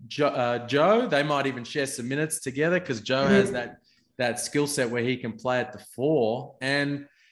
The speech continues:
Speaker 1: it's gonna be fascinating to see, um, what kind of season he can have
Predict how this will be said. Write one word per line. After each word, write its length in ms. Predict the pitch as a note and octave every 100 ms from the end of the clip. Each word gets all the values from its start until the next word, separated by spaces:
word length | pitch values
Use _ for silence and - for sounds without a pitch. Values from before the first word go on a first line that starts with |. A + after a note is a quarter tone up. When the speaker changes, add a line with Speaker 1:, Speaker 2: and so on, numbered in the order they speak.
| _ -
Speaker 1:
it's 160 | C#3
gonna 180 | - D3
be 140 | D3 C#3+
fascinating 720 | D3 D3 D3+ E3+ D3+ D3+ C#3+
to 140 | C#3
see, 720 | B2+ - D3+ D3 C3+ B2+ B2+ _ _ _ _ _ _ -
um, 280 | B2 A#2 A#2
what 340 | B2+ B2 C3+ -
kind 220 | C#3+ B2
of 60 | G#2+
season 540 | - B2+ C#3+ C#3+ B2
he 160 | G#2+ A#2
can 180 | A2+ A2
have 580 | A2+ C#3+ C3 A#2 G#2